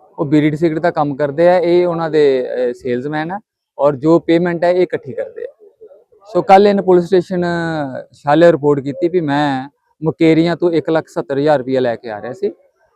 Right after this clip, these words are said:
ਸੋ ਰਸਤੇ ਵਿੱਚ, ਅਹ, ਸ਼ਾਲੇ ਦੇ ਥੋੜ੍ਹਾ ਬਾਹਰਲੇ ਪਾਸੇ ਰੋਡ ਦੇ ਉੱਤੇ ਕੁਝ ਦੋ ਬੰਦੇ ਆਏ ਆ ਆਲਟੋ ਕਾਰ ਦੇ ਵਿੱਚ। ਉਹਨਾਂ ਨੇ ਆ ਕੇ ਸਾਨੂੰ ਰੋਕ ਕੇ ਸਾਡੇ ਕੋਲੋਂ, ਅਹ,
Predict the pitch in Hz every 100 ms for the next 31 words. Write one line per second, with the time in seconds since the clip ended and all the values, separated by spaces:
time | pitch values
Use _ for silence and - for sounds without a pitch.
0 | _ _ 185 185 180 208 196 190 175 185
1 | 185 180 175 156 147 147 139 135 - _
2 | 127 - 151 160 175 165 156 156 156 151
3 | 139 120 _ _ 113 131 151 156 147 160
4 | 143 139 135 143 - 143 123 - _ _
5 | _ _ _ _ _ 175 165 175 170 151
6 | 165 170 165 156 147 160 135 127 165 202
7 | 185 - 135 - 147 143 131 131 151 156
8 | 160 202 185 170 170 151 135 123 - _
9 | - _ 135 143 147 160 156 147 135 131
10 | - 165 175 190 147 147 127 120 123 123
11 | 120 113